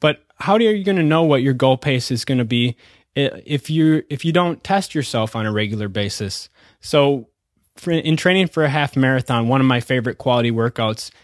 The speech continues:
is to do a eight to ten mile time trial.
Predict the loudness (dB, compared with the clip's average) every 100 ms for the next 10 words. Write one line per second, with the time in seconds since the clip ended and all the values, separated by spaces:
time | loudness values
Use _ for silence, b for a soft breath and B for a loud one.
0 | b -8 -4 -2 0 0 2 -2 -4 -6
1 | -2 0 0 -2 -2 -4 -4 -4 -4 -4
2 | -10